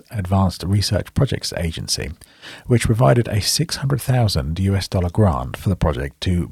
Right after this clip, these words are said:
build the filing system of the future. It was also sponsored by Linspire Linux, uh, which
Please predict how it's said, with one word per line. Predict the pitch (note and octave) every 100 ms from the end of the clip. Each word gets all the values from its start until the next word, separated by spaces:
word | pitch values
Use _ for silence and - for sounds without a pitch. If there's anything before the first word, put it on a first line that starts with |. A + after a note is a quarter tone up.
| -
build | B2 C3+ -
the | G2
filing | - A2+ A2+ A2
system | G#2+ - G2
of |
the | F2
future. | - B2+ - - - _ _ _ _ _ _ -
It |
was | A2+ C3+
also | F#3 - C#2 -
sponsored | - - G#2 F#2
by | F#2+ F#2+
Linspire | C#3 C3 - F#2 D#2+
Linux, | C2+ F2 C#3+ - - -
uh, | E2 D#2+
which | C#2 G#2 - -